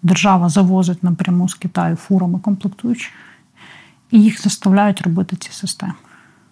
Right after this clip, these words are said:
І вони, вибираючи між тим, ніж йти там під Вугледар чи Бахмут, ніж створювати системи, пр-, з-, запускається вже запущений величезний колективний розум інженерний, де вони працюють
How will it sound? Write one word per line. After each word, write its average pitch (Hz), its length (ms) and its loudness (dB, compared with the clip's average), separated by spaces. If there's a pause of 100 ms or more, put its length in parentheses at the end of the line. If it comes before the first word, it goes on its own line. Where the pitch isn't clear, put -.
(1160)
І 262 80 4
вони, 240 560 8
вибираючи 208 680 4
між 196 140 4
тим, 214 180 6
ніж 190 300 4
йти 185 260 2
там 185 260 -6 (120)
під 165 140 -2
Вугледар 180 500 2
чи - 140 -2
Бахмут, 202 460 0 (420)
ніж 180 180 0
створювати 190 500 0
системи, 254 480 0 (920)
пр-, - 180 -4
з-, - 160 -6 (300)
запускається 214 960 0
вже 185 180 2
запущений 202 580 2
величезний 190 500 2
колективний 196 500 2
розум 175 380 -4 (300)
інженерний, 180 580 0 (560)
де 214 80 2
вони 220 160 8
працюють 196 760 0